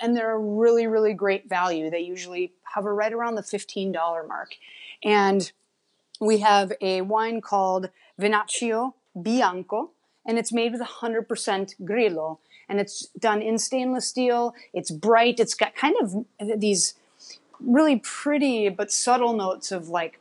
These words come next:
papaya and guava, you know, not like, not, like, crazy aromatic, um, but just really crisp and refreshing for this time of year in, like, a, a medium bodied package. So I really love that wine. Um, another from the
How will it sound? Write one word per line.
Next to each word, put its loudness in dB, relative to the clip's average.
papaya -4
and -8
guava, -2
you -10
know, -8
not 0
like, 0
not, 0
like, -6
crazy 0
aromatic, -2
um, 0
but 0
just -4
really 2
crisp 0
and -2
refreshing -2
for -8
this -4
time -6
of -8
year 2
in, -8
like, -6
a, -6
a -4
medium 2
bodied 2
package. -4
So -2
I 0
really 2
love 2
that 2
wine. -2
Um, 2
another 0
from -2
the -4